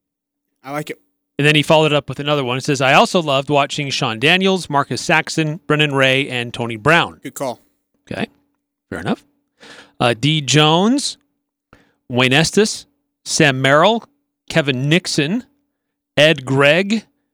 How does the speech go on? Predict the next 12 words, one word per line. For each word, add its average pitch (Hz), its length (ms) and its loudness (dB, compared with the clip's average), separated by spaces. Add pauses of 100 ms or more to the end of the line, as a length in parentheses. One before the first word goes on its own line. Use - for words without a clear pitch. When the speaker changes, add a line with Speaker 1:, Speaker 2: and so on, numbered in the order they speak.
(180)
Speaker 2:
and 123 280 -2
Dean 147 220 0
Hunger. 123 460 -2 (1600)
Uh, 120 300 0
Aggie 151 340 4
Up 185 160 2 (720)
says, 131 500 -2 (140)
"J 147 200 2
C, 160 460 2
Sam, 175 600 0 (680)
Estes, 180 560 0 (180)
Queta, 180 400 2